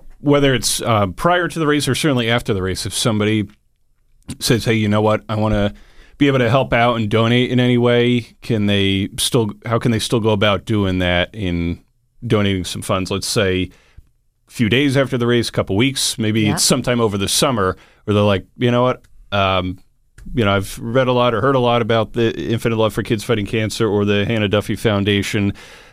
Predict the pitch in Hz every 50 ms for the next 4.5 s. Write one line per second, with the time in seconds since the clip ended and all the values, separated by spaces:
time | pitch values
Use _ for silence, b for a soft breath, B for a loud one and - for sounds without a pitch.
0 | B B _ _ _ _ 127 113 135 131 117 - - 120 110 107 113 113 92 101
1 | 101 113 120 120 120 120 117 113 110 104 - - 110 104 - 117 104 95 92 104
2 | 101 101 98 95 95 - - 170 156 143 135 127 113 117 107 - - 107 92 95
3 | 85 113 113 120 113 113 113 110 - - - - 101 95 95 104 117 - 90 127
4 | 127 135 131 131 - 139 123 113 104